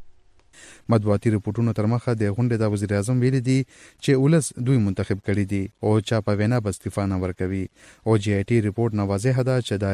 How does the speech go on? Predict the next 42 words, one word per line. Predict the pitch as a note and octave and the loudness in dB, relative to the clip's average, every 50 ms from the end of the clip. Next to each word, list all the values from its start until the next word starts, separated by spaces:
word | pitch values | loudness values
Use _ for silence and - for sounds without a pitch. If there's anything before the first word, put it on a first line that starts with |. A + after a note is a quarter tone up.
| F#2+ | 0
رپورټ | G2+ F#2+ - C3+ C3 A#2 - G2 | -2 -2 -2 -2 -2 -2 0 -2
په | F#2+ F#2+ G2+ | -4 -2 -2
بدنیتۍ | G2+ G2 G2+ G2+ G2+ F#2+ - - B2+ B2+ A#2 - A2 | -2 -2 0 -2 -2 -2 0 0 0 0 0 -2 -4
جوړ | G2+ F#2+ F#2 F2+ - | -4 -4 -4 -4 -6
شوی | - F#2+ F#2+ F#2 F2 F#2+ | -6 -4 -4 -4 -4 -4
دی. | F#2+ F#2+ G2+ - _ _ - - - - - _ _ - A#2+ | -6 -6 -8 -10 _ _ -20 -20 -20 -20 -20 _ _ 0 2
د | A#2+ A#2 G#2 | 4 4 4
مرکزي | G#2 G2+ - A2 G2+ A2+ G#2+ - | 2 0 0 -2 -2 -2 -2 -2
کابینې | G#2 G2 G#2 G#2+ A2+ A#2 A2 | -2 0 0 0 2 2 0
غونډه | A2 A2+ A2+ A2+ G#2 | 0 0 -2 -2 -2
کې | G#2 A2 - A2+ | -2 -2 -2 -2
فیصله | G#2+ - - A#2+ C3+ B2 | -2 -2 0 -2 -2 -2
شوې | - B2+ B2 B2 | -2 -2 -2 0
ده | A#2+ B2+ B2+ B2 | 0 0 0 0
چې | - A#2+ A2+ A2 | 0 0 0 0
وزیر | G#2 A2+ G#2+ G#2+ G#2 | 0 0 0 0 0
اعظم | G#2 C3 D3 C#3 A#2+ | 0 0 0 0 0
لخوا | G#2+ - - C3 B2+ A#2 | -2 -2 0 0 0 0
به | A#2+ B2 B2 B2+ B2+ | 0 0 2 2 0
جی | A2+ G#2+ A2 G2+ G2 | 0 0 0 0 0
آی | G2 | 0
ټي | F#2+ - C#3+ C3 A2 G#2+ | -2 0 0 0 2 0
رپورټ | G2+ - - C3 C3 B2+ - - _ _ _ _ _ _ _ _ _ _ _ - | 0 -2 0 0 0 0 0 -4 _ _ _ _ _ _ _ _ _ _ _ -2
قانوني | B2 A#2 A2+ A#2+ B2 C3 D3 D3 G#2+ F2+ F#2 | 0 2 4 4 4 4 4 4 2 0 0
ځواب | G#2 G2+ A2 A2 G2+ | 0 0 0 0 0
به | G2+ F#2+ F2+ | -2 -2 -2
ورکولی | F#2 F#2+ - - F#2 F#2 F#2+ G2+ F#2+ - | -2 -4 -4 -4 -4 -4 -2 -4 -4 -6
شي. | - G2 F#2+ G2 - _ _ _ _ _ _ - A2+ | -6 -8 -8 -10 -12 _ _ _ _ _ _ -2 0
بلخوا | A2+ A2 G#2 - A2+ G#2+ G#2+ | 0 2 2 2 2 2 2
لوی | G#2+ A2+ A2+ A2+ G2+ | 2 2 2 2 2
حکومت | A2+ G#2+ - A2+ A2 G#2+ G#2 G#2+ | 0 -2 -2 -2 -4 -2 -2 -4
مخالف | G2+ - G#2+ A2 A#2 - - | -2 -2 0 -2 -2 0 0
پاکستان | A2 G#2+ G#2 G#2+ - - A#2 A2+ | -2 -2 -2 -4 -4 -2 -2 -2
تحریک | - G#2+ G#2 G2+ G#2 G2+ | 0 -2 -2 -2 -2 -2
انصاف | G#2 G2 - B2+ B2 B2 - - _ - | -2 -2 0 0 0 -2 -2 -6 _ -6
غړي | A2+ A#2 A2 B2+ D3+ D3+ C3+ B2 A#2+ - - A2+ A2+ | -4 -2 0 2 2 4 4 2 2 0 -2 0 2
بابر | A#2 G#2+ G#2 A2+ A2 | 2 2 2 2 2
امان | A2 B2 C#3+ C#3 B2 G#2+ | 2 2 2 2 2 2
ویلي | C3+ C#3+ C#3 C3 A#2 | 0 0 0 0 0
دي | C3 C3 C3+ | 0 0 0
چې | B2 - - - - | -2 -4 -6 -6 -4
اوس | - D#3 D#3 | -2 -2 -2